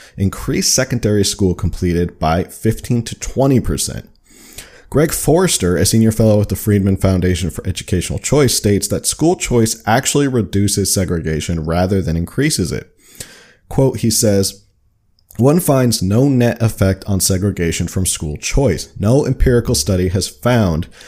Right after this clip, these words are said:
that school choice increases racial segregation. Further, allowing for school choice breaks the link between where you live and what your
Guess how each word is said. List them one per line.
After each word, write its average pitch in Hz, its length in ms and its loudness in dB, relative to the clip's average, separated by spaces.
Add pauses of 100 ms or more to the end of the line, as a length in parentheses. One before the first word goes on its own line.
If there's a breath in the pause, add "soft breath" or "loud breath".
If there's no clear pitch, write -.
(200 loud breath)
that 85 140 -4
school 117 280 2
choice 95 400 0
increases 95 840 -2
racial 82 360 -4
segregation. 110 880 -2 (1200 loud breath)
Further, 220 580 2
allowing 180 540 2
for 135 220 0
school 120 300 2
choice 95 520 0
breaks 110 360 -2
the 113 80 0
link 92 220 0
between 92 420 0
where 95 180 2
you 117 160 4
live 90 360 0
and 87 240 -4
what - 160 -8
your 92 280 -2